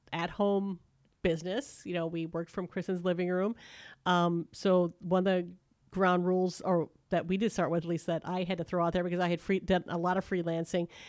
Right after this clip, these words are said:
is, um, when you wake up, you get dressed for work. I mean, I think people, um, have this desire or temptation or, um,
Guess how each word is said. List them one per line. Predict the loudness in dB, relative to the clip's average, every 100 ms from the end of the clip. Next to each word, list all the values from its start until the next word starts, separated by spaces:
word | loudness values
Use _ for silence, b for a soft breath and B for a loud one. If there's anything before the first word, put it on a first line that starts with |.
| B B 2
is, | 6 6 4
um, | 2 2 0
when | 0 0
you | 2
wake | 0 0
up, | -2
you | -2
get | -2
dressed | -2 -2
for | -2
work. | -2 -4 -6 -12 -12 -6
I |
mean, | -2 -2
I | -2
think | -2 -4 -4 -12 -10
people, | -6 -2 2 2 2 -2 B B B B -4
um, | -2 -2 -4 -4
have | -2 0
this | 0 -2 -4 -12 -16 _ _ _ _ _ _ _ _ _ _ _ _ _ _ _ _ _ -4
desire | -2 0 2 2 4 4 4
or | 2
temptation | 2 -2 -2 2 2 2 2 2 2 -2 -2
or, | 0 2 2 -2 -4 b b b b -8
um, | -6 -4 -6